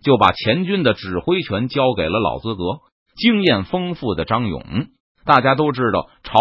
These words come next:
廷的正式任命很快就会下达，因此就是从官衔上来说，张勇也是甘陕陆营的第一人，理所当然的前军总指挥。上次重庆一战后，张勇的亲兵营遭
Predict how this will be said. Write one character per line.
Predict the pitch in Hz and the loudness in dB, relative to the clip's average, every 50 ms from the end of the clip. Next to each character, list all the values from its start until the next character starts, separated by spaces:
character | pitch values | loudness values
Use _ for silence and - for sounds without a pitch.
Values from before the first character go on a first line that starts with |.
| 147 190 202 | 4 4 2
廷 | - 127 117 131 127 | 0 -2 -2 0 0
的 | 110 | -2
正 | 104 - 202 175 131 107 92 | 0 0 0 0 0 -2 -4
式 | - 101 | -4 -4
任 | 95 113 139 120 104 | -2 0 0 0 0
命 | 120 120 104 | 0 -2 -4
很 | 98 - - 80 78 82 | -4 -6 -6 -6 -6 -4
快 | - 95 90 - - _ _ | 0 0 0 0 0 _ _
就 | - 120 101 | -2 -2 0
会 | - 95 85 | 0 -2 -4
下 | - - 117 95 85 | 0 2 2 2 2
达， | - 73 87 - _ _ _ _ _ _ - | 0 -4 -6 -8 _ _ _ _ _ _ 2
因 | - 220 220 214 | 2 4 4 4
此 | - - 98 95 98 - - _ | 2 0 0 -2 -2 -2 -4 _
就 | - 175 160 | 4 4 4
是 | 131 - | 4 2
从 | 123 151 - - | 0 -4 -2 0
官 | 202 202 196 175 | 0 0 0 0
衔 | - 107 117 127 | -2 -2 -2 0
上 | 127 107 82 | 0 -2 -2
来 | 78 80 90 | -2 -4 -6
说， | - 117 120 135 - _ _ _ _ _ _ - | -6 -6 -6 -6 -8 _ _ _ _ _ _ 2
张 | - 196 196 196 | 4 4 4 4
勇 | 175 127 107 107 | 2 0 0 0
也 | 110 104 98 92 101 | 0 0 0 0 0
是 | - - 156 | 0 0 -2
甘 | 127 - 202 196 196 180 143 | 0 2 2 2 2 2 -2
陕 | - 73 69 98 | -4 -4 -4 -2
陆 | 143 185 175 135 107 | -4 -4 -2 -2 0
营 | 92 92 113 131 | 0 0 0 0
的 | 120 113 | -2 -2
第 | - 139 | -2 -4
一 | 107 107 - | -6 -4 -2
人， | 180 143 98 71 64 - _ _ _ _ _ - | -2 -2 -2 -4 -6 -10 _ _ _ _ _ 0
理 | 196 180 190 190 | 0 2 2 2
所 | 135 123 113 113 | 2 2 2 4
当 | 165 175 180 | 4 4 4
然 | 147 120 127 135 | 4 2 2 2
的 | 113 95 | 0 0
前 | - - - 110 110 139 147 143 | -2 -2 -2 -2 -2 -2 -2 -4
军 | 135 160 160 151 131 | -4 -4 -4 -4 -4
总 | - 113 127 170 180 | -4 -4 -4 -4 -6
指 | - 92 85 60 | -8 -8 -10 -8
挥。 | - - 139 165 - _ _ _ _ _ _ _ | -2 -2 -2 -2 -2 _ _ _ _ _ _ _
上 | - - 226 208 175 160 | 0 4 4 4 4 4
次 | 143 - 156 135 | 0 0 0 0
重 | - - 139 151 202 214 | 0 0 -4 -2 -2 -2
庆 | 196 - 147 120 | -2 -2 -2 -2
一 | 139 175 185 - | 0 -2 -2 -2
战 | 160 113 87 87 | -2 -2 -4 -4
后， | - 120 113 _ _ _ _ _ _ - | -6 -8 -10 _ _ _ _ _ _ 0
张 | - 214 220 214 202 | 2 2 2 2 2
勇 | 160 117 98 | 0 0 2
的 | 92 98 95 | 2 0 0
亲 | - - 208 208 202 | -2 -2 -4 -4 -2
兵 | 185 185 175 160 | -2 -2 -2 -2
营 | 123 101 117 151 - _ _ _ _ | -2 -2 -2 -4 -6 _ _ _ _
遭 | - 160 | 2 4